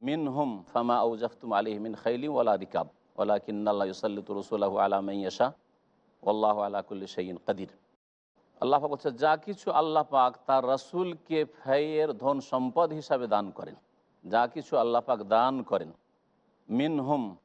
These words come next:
তাদের থেকে, অর্থাৎ কাফের মুশরিক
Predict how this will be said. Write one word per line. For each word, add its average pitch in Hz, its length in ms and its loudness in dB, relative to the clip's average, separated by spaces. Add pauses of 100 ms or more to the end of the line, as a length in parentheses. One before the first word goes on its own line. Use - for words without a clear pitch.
(240)
তাদের 127 360 2
থেকে, 143 340 -4
অর্থাৎ 139 480 2 (840)
কাফের 104 420 0 (240)
মুশরিক 104 420 -8